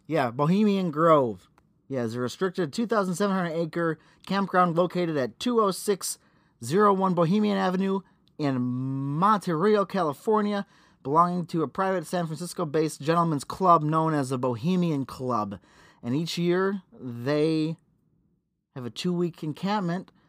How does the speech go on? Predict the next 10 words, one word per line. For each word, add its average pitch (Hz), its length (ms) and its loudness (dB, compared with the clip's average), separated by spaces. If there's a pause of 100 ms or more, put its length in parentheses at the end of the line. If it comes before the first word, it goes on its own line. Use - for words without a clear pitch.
(180)
of 143 100 -18
some 185 140 -4
of 180 80 -2
the 175 60 0
most 170 240 -4
prominent 196 520 -2
men 170 380 -6
in 185 160 -6
the 190 80 -4
world. 180 480 -6